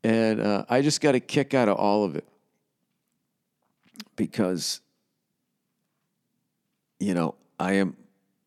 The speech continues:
I am an old guy. And then also I love when young people trash old people. I, it just always cracks me up. And then I also like that young people like me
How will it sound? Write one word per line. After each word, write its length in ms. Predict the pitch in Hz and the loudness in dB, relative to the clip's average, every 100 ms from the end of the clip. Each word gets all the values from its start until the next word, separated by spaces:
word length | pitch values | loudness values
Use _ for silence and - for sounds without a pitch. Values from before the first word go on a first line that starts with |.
| _ - | _ -6
I 120 | 101 | -2
am 180 | 101 98 | 0 0
an 100 | 95 | 0
old 240 | 90 78 | 0 0
guy. 320 | 85 76 82 - _ _ _ _ _ _ | -2 -2 -2 -8 _ _ _ _ _ _
And 140 | - 90 | -8 -4
then 120 | 95 | 0
also 340 | 98 95 101 | 0 0 -2
I 80 | 95 | -2
love 260 | 95 95 90 | 0 -2 -2
when 140 | 95 | -4
young 200 | 90 92 | -2 -4
people 320 | - 95 - | -4 -6 -6
trash 440 | 82 - 90 90 - | -8 -2 0 0 -2
old 200 | 90 82 | -6 -6
people. 420 | - 82 - 80 _ _ _ _ _ _ _ | -6 -6 -6 -8 _ _ _ _ _ _ _
I, 100 | 90 | -8
it 100 | 92 | -6
just 260 | - 101 - | -4 -4 0
always 260 | 101 95 | 0 0
cracks 400 | - 101 90 - | -2 -2 -2 -4
me 160 | - 90 | -4 -2
up. 160 | 87 - _ _ - | -2 -6 _ _ -6
And 200 | 90 90 | -4 -2
then 160 | 92 | -2
I 140 | 90 92 | 0 0
also 380 | 98 - 101 | 0 0 -2
like 440 | 95 90 87 - - | 0 0 0 -2 -4
that 200 | 85 - | -4 -2
young 300 | 92 95 95 | 0 0 0
people 420 | - 90 92 92 | 0 -2 0 -2
like 300 | 92 95 92 | 2 0 0
me 440 | 95 107 95 92 | 0 2 4 2